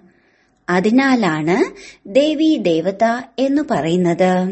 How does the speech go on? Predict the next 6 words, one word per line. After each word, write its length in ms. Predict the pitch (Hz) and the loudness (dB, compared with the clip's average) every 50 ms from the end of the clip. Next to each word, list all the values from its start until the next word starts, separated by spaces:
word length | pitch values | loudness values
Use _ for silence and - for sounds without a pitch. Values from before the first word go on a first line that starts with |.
| - - - _ _ _ _ _ _ _ _ _ _ _ _ _ _ - | -8 -14 -20 _ _ _ _ _ _ _ _ _ _ _ _ _ _ -2
പവിത്രമായും 960 | 302 302 302 339 330 320 339 320 294 247 196 160 165 165 185 220 269 285 - - | 0 2 2 0 0 0 2 2 2 2 0 0 0 0 0 0 -2 -2 -4 -6
ഇരിക്കുന്നു. 600 | 202 170 175 180 - 190 185 180 190 190 190 185 190 190 190 - - - _ _ _ _ _ _ _ _ _ _ _ _ - | -6 -6 -6 -4 -4 -2 0 0 2 2 2 2 0 -2 -4 -8 -14 -20 _ _ _ _ _ _ _ _ _ _ _ _ -6
അച്ഛൻ 440 | 190 196 190 - - 247 226 220 214 | -4 -4 -4 -4 -2 0 2 2 2
കുട്ടികൾക്ക് 600 | - 202 180 - 180 180 190 190 190 185 190 202 | 0 -2 -4 -2 -2 0 0 0 0 -2 -2 -2
മനസ്സിലാക്കി 640 | 202 185 165 156 156 - 175 185 185 190 190 - 214 | -2 0 0 -2 -4 -4 -4 -2 -2 -2 -2 -6 -8
തരുന്നു, 480 | - - 180 160 170 170 196 247 320 | -6 -4 -4 -4 -2 0 2 2 4